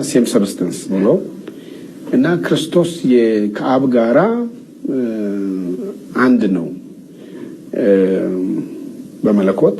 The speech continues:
የሚለውን ተመሳሳይ ነው ሊል ፈልገው ነበር እሱ። እና ክርስቶስን ኦልሞስት ዝቅ አድርጎ ስለ ያይ ስለነበረ የተወገዘበት ታሪክ አለ። ቀጥሎ ሌሎች እንግዲህ ይቀጥላሉ። ግን በአንድ ሺህ ሃምሳ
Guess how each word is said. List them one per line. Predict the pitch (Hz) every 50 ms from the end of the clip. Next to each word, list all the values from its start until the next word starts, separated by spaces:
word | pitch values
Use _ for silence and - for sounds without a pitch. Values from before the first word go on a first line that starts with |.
| - -
የሚለውን | - - 104 104 101 107 120 180 240 254 - - - - - -
ተመሳሳይ | - - 127 127 - 143 139 139 147 147 139
ነው | 120 113 113
ሊል | 127 147 156
ፈልገው | - 131 113 104 107 117
ነበር | 104 - 78 - -
እሱ። | - - - - - - - - - - - - - - - - - - - - - - - - - - -
እና | 117 104 110 120 131
ክርስቶስን | 131 - - 117 - - 127 120 - - 180 175
ኦልሞስት | - 117 117 120 117 117 113 - - - - 110 101 95 95 92 87 87 90 90
ዝቅ | 87 95 104 - 101 -
አድርጎ | 107 101 95 95 104 113
ስለ | 101 - 113 98 95
ያይ | 98 107 110 110 104
ስለነበረ | - - 113 117 123 139 139 139 123 107 101 139 202 233 - - - - - - - - -
የተወገዘበት | - - - 110 101 98 104 104 104 101 104 117 113
ታሪክ | - 107 104 117 - -
አለ። | 104 107 120 160 214 262 285 -
ቀጥሎ | - - 139 - 170 160 151
ሌሎች | 139 135 131 131 127 - - - -
እንግዲህ | 110 104 104 101 101 98 95 92 92
ይቀጥላሉ። | 98 113 113 - 123 123 - 104 104 104 107 123 147 196 220
ግን | 170 127 139 220 269 - - - - - - - - - - - - - - 156 185
በአንድ | 123 110 107 113 113 110 104 101 104
ሺህ | - - - 107 101 101 95
ሃምሳ | 92 95 95 98 -